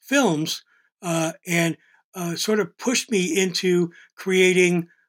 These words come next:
like, presentations on various aspects of film. So the first one I did was I did, like, a two-hour presentation on visual storytelling, uh, at M I T.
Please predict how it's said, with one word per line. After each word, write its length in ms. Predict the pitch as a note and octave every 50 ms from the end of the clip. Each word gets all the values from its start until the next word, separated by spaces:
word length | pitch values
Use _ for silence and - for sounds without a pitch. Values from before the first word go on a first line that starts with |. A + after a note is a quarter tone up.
| _
like, 280 | - F3 E3 E3 - _
presentations 880 | - G3+ F3 D3 F#3 D#3+ - F#3+ F#3 F3 F3+ - D#3+ D3+ D3 - - - _ _ _ _ _ _ -
on 520 | F#3+ F3 E3+ E3 D#3+ D#3 D#3 D3+ D#3 D3 _ _ _ _
various 360 | - F#3+ F#3+ F#3 F3 E3 -
aspects 420 | F#3 E3+ D#3+ - - E3+ D#3 - -
of 100 | D3+ -
film. 360 | - - E3+ D#3 B2+ A2 _ _ _ _ _ _
So 360 | - - F3+ F3 F3 E3+ E3+ - - _ _
the 80 | E3
first 320 | E3 - B3 B3+ - - -
one 100 | B3+ G#3
I 120 | G3 F#3
did 260 | E3 F3+ F#3 F#3 D#3+
was 280 | D#3+ E3+ E3+ E3+ E3 - - -
I 80 | E3
did, 220 | D3 - G3 F3+ F3
like, 200 | F3+ E3+ D#3+ D3+
a 100 | D3+ - _
two-hour 500 | - - - G#3 G#3+ G3+ G3 F#3 F3+ E3+
presentation 840 | - - F#3 F#3 D#3+ E3 E3 D#3+ - E3+ D#3+ D#3+ - F#3 E3+ D#3+ D#3+ - - - - _ _ _
on 180 | E3+ D#3+ D3+
visual 320 | C#3 E3 F3+ E3+ F3 F3 D#3+
storytelling, 840 | - - - F3+ F#3 G3 F#3 F3 E3+ - E3 D#3 D#3 D#3 D3+ C#3+ - - - - - _ -
uh, 260 | E3+ D#3 D3 D3+ D#3 - -
at 200 | E3+ E3 E3+ E3+ _
M 160 | F3 E3+ E3+
I 140 | E3+ D#3+ D#3
T. 420 | D3 - F#3+ F3+ F3 D3+ C3+ -